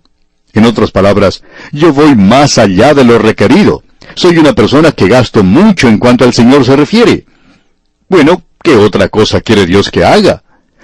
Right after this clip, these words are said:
Yo estoy haciendo todo esto. Esa es la pregunta. ¿Es que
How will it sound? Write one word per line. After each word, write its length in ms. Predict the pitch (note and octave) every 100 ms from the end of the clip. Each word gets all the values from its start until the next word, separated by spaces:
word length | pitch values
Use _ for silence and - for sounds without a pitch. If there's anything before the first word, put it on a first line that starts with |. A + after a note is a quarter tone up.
| -
Yo 140 | D3+ F3
estoy 280 | - E3+
haciendo 420 | D#3+ - E3+ E3+ D3+
todo 460 | - D3+ G#3+ A3
esto. 380 | A3+ - F2+ - _ _ _ _ _ _ _ _ _ _ -
Esa 300 | D3+ C#3 C3+
es 100 | A#2+
la 100 | G#2+
pregunta. 580 | - F#2+ F#2+ E2 D2 - - _ _ _ _
¿Es 160 | - C#3
que 260 | D3 C3